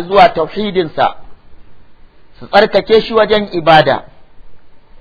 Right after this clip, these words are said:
sannan kuma su tsarkake zukatansu da mu'amalolinsu. Wannan shi ne ginshiƙi guda biyu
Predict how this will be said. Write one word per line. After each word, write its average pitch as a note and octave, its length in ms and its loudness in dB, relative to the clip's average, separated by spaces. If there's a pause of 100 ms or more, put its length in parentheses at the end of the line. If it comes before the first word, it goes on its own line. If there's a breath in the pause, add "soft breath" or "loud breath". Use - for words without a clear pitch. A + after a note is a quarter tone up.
(300)
sannan D#3 340 0
kuma G3 600 4
su D#3 100 -10
tsarkake G#3 760 2 (260)
zukatansu G3+ 920 2 (420)
da D#3+ 140 2
mu'amalolinsu. F3 1120 0 (1400)
Wannan F3 280 0
shi F#3+ 200 -8
ne F3+ 140 0
ginshiƙi F3 680 -6
guda F3+ 320 4
biyu F#3+ 320 -4